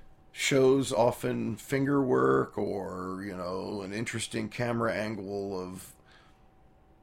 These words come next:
that. That would certainly be a cool, cool, interesting concept for an orchestra to do. You know, it's just like when you watch a, a, a live concert on T V and there's a clarinet solo, you get to see what the clarinet player looks like, and it's kind of interesting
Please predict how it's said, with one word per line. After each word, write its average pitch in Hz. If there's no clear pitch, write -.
that. 117
That 117
would 156
certainly 135
be 107
a 107
cool, 95
cool, 101
interesting 98
concept -
for 95
an -
orchestra -
to 92
do. 82
You 80
know, 90
it's -
just -
like 95
when 120
you 120
watch 127
a, 117
a, 104
a -
live 113
concert 113
on 107
T 107
V 127
and 104
there's 104
a 104
clarinet 104
solo, 98
you 113
get 107
to 101
see 117
what 107
the -
clarinet 113
player 107
looks 123
like, -
and 98
it's 113
kind 110
of 95
interesting 113